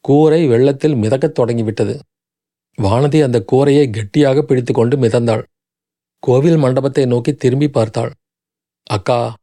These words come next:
நான் அவரை பார்க்கப் போகிறேன். பொன்னியின் செல்வரை பார்க்கப் போகிறேன். காவேரி தாய் என்னை அவரிடம் கொண்டு போகிறாள்" என்று கூவினாள். அவள் கூறியது அவர்கள் காதில் விழுந்திருக்கும்.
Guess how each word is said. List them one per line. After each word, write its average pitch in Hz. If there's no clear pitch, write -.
நான் 120
அவரை 120
பார்க்கப் 123
போகிறேன். 123
பொன்னியின் 139
செல்வரை 135
பார்க்கப் 127
போகிறேன். 123
காவேரி 143
தாய் 147
என்னை 127
அவரிடம் 117
கொண்டு 131
போகிறாள்" 123
என்று 131
கூவினாள். 135
அவள் 107
கூறியது 147
அவர்கள் 117
காதில் 123
விழுந்திருக்கும். 120